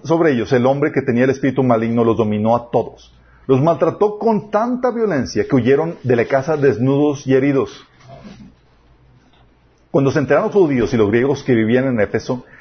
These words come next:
el temor se apoderó de todos ellos y el nombre del Señor Jesús era glorificado. Muchos de los que habían creído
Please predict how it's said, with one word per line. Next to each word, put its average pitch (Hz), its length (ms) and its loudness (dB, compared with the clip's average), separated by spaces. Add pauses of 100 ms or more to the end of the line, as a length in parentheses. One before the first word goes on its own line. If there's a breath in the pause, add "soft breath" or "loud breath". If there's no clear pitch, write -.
el 123 120 0
temor 139 320 0
se 196 100 -2
apoderó 135 400 4
de 113 160 -2
todos 123 320 2
ellos 117 240 0
y 113 100 2
el 110 140 0
nombre 147 320 2
del 143 80 2
Señor 117 340 -2 (800)
Jesús 127 320 -2
era 110 160 2
glorificado. 101 640 -2 (600 loud breath)
Muchos 208 320 0
de 233 80 4
los 196 140 0
que 175 80 -2
habían 165 240 -2
creído 131 380 2